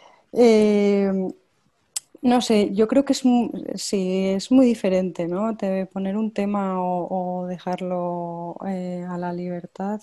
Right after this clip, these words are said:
No sé, vosotros lo habéis visto efectivamente con tantos certámenes que habéis hecho.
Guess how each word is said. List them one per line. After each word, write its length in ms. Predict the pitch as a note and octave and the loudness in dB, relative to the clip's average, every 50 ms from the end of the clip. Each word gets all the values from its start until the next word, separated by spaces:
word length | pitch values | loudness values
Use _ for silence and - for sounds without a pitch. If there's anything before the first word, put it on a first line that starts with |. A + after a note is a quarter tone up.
| - | -8
No 120 | - F#3+ G3 | -8 -8 -6
sé, 200 | - - F#3+ F#3 | -4 -2 -2 0
vosotros 380 | F3 F3+ F3+ G3 - - A3+ - | 0 -2 -4 -4 -4 -4 -2 0
lo 60 | G#3 F#3+ | 2 2
habéis 220 | F#3+ F#3+ G3 F3+ | 2 2 0 -2
visto 560 | F3+ F#3+ F#3+ - - F3+ E3+ E3+ E3 E3 D#3+ | -4 -8 -8 -6 -6 -6 -4 -4 -4 -4 -6
efectivamente 680 | D#3+ D#3+ - E3 D#3+ - F3 E3 E3+ E3+ F3 E3 E3+ D#3+ | -6 -8 -10 -12 -8 -8 -6 -6 -6 -6 -6 -8 -8 -10
con 180 | _ - E3+ | _ -10 -10
tantos 460 | D#3+ E3+ E3 E3+ D#3+ - E3 E3 - - | -8 -6 -8 -8 -8 -10 -12 -12 -12 -10
certámenes 560 | F3+ E3+ - - E3+ F3 E3+ E3+ E3 E3+ - | -10 -10 -10 -8 -8 -6 -6 -6 -6 -8 -8
que 100 | - E3 | -8 -8
habéis 260 | D#3+ D#3+ E3 - - | -6 -6 -8 -10 -12
hecho. 340 | E3+ D#3+ - - G3+ A3 | -14 -14 -10 -10 -10 -10